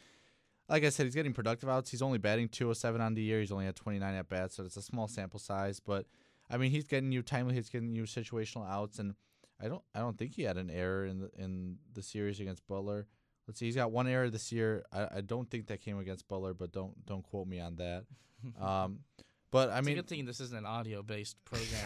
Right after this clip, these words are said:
Speaker 2: or
Speaker 1: <laughs>
Speaker 2: anything where quotes can be used.
Speaker 1: Oh, Cam, you're just a hater, Cam.
Speaker 2: Okay.
Speaker 1: <laughs> But, yeah, definitely.
Speaker 2: Is that what the kids are calling them nowadays?
Speaker 1: No, the kids. You're one of us,
Speaker 2: Kids.
Speaker 1: too. But definitely a great, great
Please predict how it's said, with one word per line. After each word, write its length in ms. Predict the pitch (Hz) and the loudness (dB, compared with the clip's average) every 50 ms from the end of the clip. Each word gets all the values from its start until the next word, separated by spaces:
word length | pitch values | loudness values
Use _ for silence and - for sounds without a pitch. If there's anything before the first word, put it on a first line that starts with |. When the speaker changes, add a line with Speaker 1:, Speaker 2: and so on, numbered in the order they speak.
| 104 107 | 2 4
Speaker 2:
or 60 | - 208 | 6 8
Speaker 1:
<laughs> 40 | 156 | 8
Speaker 2:
anything 320 | 160 - - - 110 - | 6 4 0 -4 -6 -6
where 100 | 110 110 | -6 -8
quotes 260 | 107 - 120 117 113 | -8 -8 -8 -8 -8
can 140 | - - 117 | -8 -10 -8
be 80 | 110 107 | -8 -6
used. 360 | 104 110 104 104 107 - - - - - - - _ _ _ - - - - - - - - - - - - - _ - - _ _ - | -6 -6 -6 -8 -10 -10 -14 -16 -14 -14 -14 -14 _ _ _ -20 -20 -18 -16 -16 -16 -16 -18 -20 -20 -20 -20 -20 _ -20 -20 _ _ -20
Speaker 1:
Oh, 200 | - - - - - - 107 - | -20 -20 -20 -20 -20 -20 -18 -12
Cam, 220 | - 117 107 107 104 | -10 -8 -6 -4 -4
you're 80 | 104 | -4
just 200 | 110 117 113 - | -4 -6 -6 -8
a 40 | 95 | -10
hater, 340 | 82 92 92 101 98 78 - | -8 -6 -6 -6 -6 -8 -10
Cam. 280 | - - 78 82 90 92 - - 98 | -10 -10 -10 -10 -10 -10 -12 -16 -20
Speaker 2:
Okay. 640 | - - - - - 110 110 - _ - - - 113 113 | -20 -18 -20 -18 -16 -16 -18 -16 _ -14 -12 -12 -12 -14
Speaker 1:
<laughs> 0 | 113 - _ - - - - - _ | -16 -18 _ -20 -20 -20 -20 -6 _
But, 100 | - 156 | 2 4
yeah, 100 | 127 113 | 4 6
definitely. 440 | 107 127 143 151 - 175 160 143 120 | 6 4 4 4 2 2 0 0 0
Speaker 2:
Is 60 | 135 | -4
that 60 | 123 | -6
what 100 | 120 127 | -8 -8
the 60 | 139 131 | -8 -8
kids 200 | - 147 147 151 | -6 -6 -6 -6
are 60 | 139 | -6
calling 220 | - 156 143 147 | -4 -4 -4 -4
them 100 | 143 139 | -4 -4
nowadays? 540 | 135 131 135 139 139 143 143 147 143 - - - | -6 -6 -6 -6 -6 -6 -6 -8 -10 -12 -18 -20
Speaker 1:
No, 100 | - - - | -20 -18 -16
the 100 | - 82 | -14 -16
kids. 420 | 80 - - 85 82 85 82 - | -16 -12 -10 -10 -10 -10 -12 -14
You're 100 | 87 87 | -16 -14
one 180 | 85 85 90 87 | -12 -12 -10 -10
of 140 | 85 85 85 | -10 -10 -12
us, 100 | 82 - | -12 -10
Speaker 2:
Kids. 180 | - 110 107 | -8 -8 -8
Speaker 1:
too. 280 | 104 85 82 82 85 - _ _ _ _ _ _ _ _ _ _ _ _ _ _ | -8 -8 -10 -10 -12 -16 _ _ _ _ _ _ _ _ _ _ _ _ _ _
But 400 | - 120 117 110 117 113 85 131 | 2 4 6 6 6 4 0 0
definitely 300 | 127 143 151 151 180 160 | 2 2 2 4 4 4
a 40 | 139 | 4
great, 300 | 117 127 123 123 117 107 | 6 6 6 6 4 2
great 280 | 110 - 127 123 123 | 4 4 6 6 4